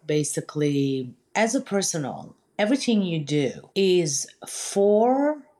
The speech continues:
with, and to that one actress is or one actor. This is your main thing. Like,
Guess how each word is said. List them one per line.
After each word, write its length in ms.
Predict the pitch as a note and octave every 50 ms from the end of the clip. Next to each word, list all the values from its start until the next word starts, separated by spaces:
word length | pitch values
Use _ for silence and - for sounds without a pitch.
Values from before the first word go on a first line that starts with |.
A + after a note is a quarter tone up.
| _ _ _ _ _ _ _ _ -
with, 760 | - F3 E3+ F3+ F3+ F#3 F#3 F#3 F#3+ G3 G3+ - - - - _ _
and 300 | - E3+ E3 D#3+ D#3 - -
to 640 | - - - F#3 F3+ E3+ C#3+ A#2+ G2+ F2+ F#2 B2+ - _ _ _ _ _ _ _ _ _ _ _ _
that 200 | - D3 - - -
one 600 | D3+ D#3 D#3 D#3 D#3+ E3 E3+ E3 D#3+ D#3+ D#3+ - -
actress 480 | D3 C3+ - _ - - C#3+ C3+ - -
is 180 | C#3 B2+ B2+ C3+
or 100 | B2+ B2
one 460 | B2 B2+ C3 C#3+ C#3+ D3 C#3 C3+ B2+
actor. 420 | A2+ A2 - - _ - - - _ _ _ _
This 380 | - D3+ D#3 F#3+ B3 B3+ C4 -
is 220 | E4 D4+ B3 A3
your 800 | G#3+ G#3+ G3 F#3 F3+ F3 E3+ E3 E3 E3 D#3+ D#3+ D#3 D#3 - - - _ _ _ _ - - _ _
main 520 | - F3 F3 F3 F3 E3+ D#3+ D3+ D3+ C#3+
thing. 360 | B2+ - B2+ A#2 A#2+ - - -
Like, 400 | A#2 A#2+ D#3 E3 E3 D#3 - -